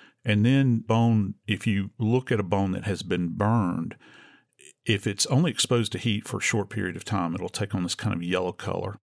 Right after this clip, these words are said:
Once that is, is burned, burned off, particularly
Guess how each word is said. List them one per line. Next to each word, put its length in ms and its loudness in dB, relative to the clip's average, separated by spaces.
Once 380 2
that 320 0
is, 300 -2
is 300 0
burned, 680 0
burned 480 0
off, 500 0
particularly 580 0